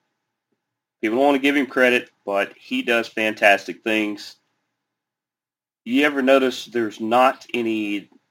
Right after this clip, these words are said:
any real discipline or attitude issues on a Ron Rivera team? And if there are, the guy's either shipped out or it gets corrected. It'll be interesting to see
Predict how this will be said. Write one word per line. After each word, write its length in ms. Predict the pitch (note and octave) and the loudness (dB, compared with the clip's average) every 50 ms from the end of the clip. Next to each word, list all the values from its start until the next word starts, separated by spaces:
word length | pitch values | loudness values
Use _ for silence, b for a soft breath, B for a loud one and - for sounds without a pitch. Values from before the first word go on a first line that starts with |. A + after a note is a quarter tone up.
| _ _ _ _ _ _ - - - _ - | _ _ _ _ _ _ -20 -20 -20 _ -4
any 240 | A#2+ C3+ C3+ B2 A#2 | -2 0 0 0 0
real 280 | A#2 A#2+ B2 A#2+ A2 F2 | 0 0 0 0 -2 -4
discipline 840 | - - - - D#3 D#3+ - E3 - - D#3 D3 D3 D3 C#3+ C#3+ | -8 -10 -4 -2 -2 -2 -4 -10 -10 -6 -4 -2 -2 -2 -2 -2
or 800 | C#3 - - G#2+ G#2+ G2+ G#2 G#2+ G#2+ G2+ G2+ G2 G2 F#2+ F#2 - _ _ _ _ _ _ _ _ _ _ _ _ _ _ _ _ _ _ _ _ _ _ _ _ _ _ _ _ - A#2+ | -4 -4 -4 -4 -4 -4 -2 -2 -2 -2 -2 -4 -6 -6 -8 -10 _ _ _ _ _ _ _ _ _ _ _ _ _ _ _ _ _ _ _ _ _ _ _ _ _ _ _ _ -6 0
attitude 600 | B2+ C3+ C#3+ C#3+ - - D#3+ D#3 D3 C#3+ - - | 0 0 0 0 -4 -6 -8 -6 -6 -6 -6 -4
issues 640 | A#2+ C#3+ C#3 - - D#3+ D3+ D3 D3 D3 - - - | -6 -6 -6 -6 -8 -6 -6 -4 -6 -6 -10 -12 -6
on 200 | - B2 B2+ B2 | -4 -4 -2 0
a 20 | B2+ | 2
Ron 200 | B2+ B2+ C3 C3 | 2 2 2 2
Rivera 280 | B2 B2 B2+ B2+ B2+ | 0 2 2 2 2
team? 400 | B2+ - C#3+ C#3+ C#3+ C#3+ D3+ _ _ _ _ _ _ - | 0 -2 -4 -4 -4 -4 -6 _ _ _ _ _ _ -16
And 80 | C#3+ C#3+ | -16 -12
if 80 | - | -8
there 160 | B2+ A#2+ C3 D#3+ | -4 0 4 4
are, 260 | D3 A#2+ A#2+ A#2+ _ _ _ _ _ _ _ - | 4 4 2 0 _ _ _ _ _ _ _ -12
the 60 | - B2 | -2 4
guy's 220 | C3 C3 C3 B2+ | 4 4 6 4
either 140 | C3+ B2+ B2 | 2 -2 -2
shipped 320 | A#2 - D3 D#3+ D#3+ - | -2 -2 -6 -6 -2 0
out 300 | A#2 A2 A#2 B2 - _ _ _ _ _ _ _ _ _ _ _ _ - | 2 2 2 2 0 _ _ _ _ _ _ _ _ _ _ _ _ -8
or 140 | A#2+ B2 B2 | -6 -4 -4
it 100 | A#2+ - | -6 -4
gets 260 | - C#3+ C#3 C3 - | -4 -4 -4 -4 -6
corrected. 480 | - - C3 C3+ C#3+ C#3 - F2 - - _ _ _ _ _ _ _ _ _ _ _ _ _ _ _ _ _ _ _ _ _ _ _ _ _ _ _ _ _ _ _ _ _ _ _ _ _ _ _ _ _ _ _ _ _ _ _ _ _ _ _ _ _ _ _ _ _ _ _ _ - | -8 -4 0 0 0 0 -2 -14 -18 -20 _ _ _ _ _ _ _ _ _ _ _ _ _ _ _ _ _ _ _ _ _ _ _ _ _ _ _ _ _ _ _ _ _ _ _ _ _ _ _ _ _ _ _ _ _ _ _ _ _ _ _ _ _ _ _ _ _ _ _ _ -4
It'll 120 | - F#3+ | -2 2
be 120 | F#3+ F#3 F3+ | 4 4 4
interesting 320 | F#3+ F#3 - F3+ F3+ E3+ | 4 2 0 0 0 0
to 40 | E3 | -2
see 360 | D#3+ - C3+ C3 C3 B2+ B2+ | -2 -2 0 2 2 2 0